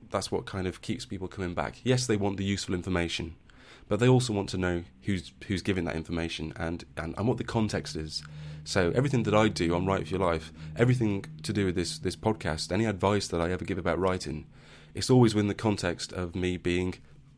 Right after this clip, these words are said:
an, a, an author of literary fiction who's just had a novel published. It's, it's even in the context of me having,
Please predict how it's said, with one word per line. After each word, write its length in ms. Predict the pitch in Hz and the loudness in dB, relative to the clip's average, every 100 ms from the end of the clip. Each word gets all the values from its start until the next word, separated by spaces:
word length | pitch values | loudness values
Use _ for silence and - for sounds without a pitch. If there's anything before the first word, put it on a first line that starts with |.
| - - - | -20 -20 -6
an, 160 | 98 - | -6 -4
a, 160 | 87 - - | -8 -6 -4
an 60 | 98 | -2
author 320 | 98 104 98 | -2 2 2
of 300 | 95 - - | 2 -4 -10
literary 340 | 120 104 - 104 | -2 -2 0 -2
fiction 400 | - 113 - 107 | 0 -2 0 -2
who's 160 | 98 | -2
just 200 | 92 101 | -4 -4
had 80 | 101 | -2
a 40 | |
novel 240 | 98 104 107 | 0 2 0
published. 480 | 113 107 107 110 - - - | 0 0 0 -2 -12 -16 -6
It's, 220 | 175 - 127 127 | -4 -4 -8 -12
it's 340 | - 123 123 | -2 -2 4
even 280 | 127 117 110 | 4 6 4
in 180 | - 107 | 4 0
the 80 | 104 | 0
context 420 | 110 98 92 - | -2 -2 -4 -2
of 60 | |
me 280 | 98 98 92 - - - | 0 0 0 -6 -20 -10
having, 400 | 98 92 92 90 | -6 -2 -2 -4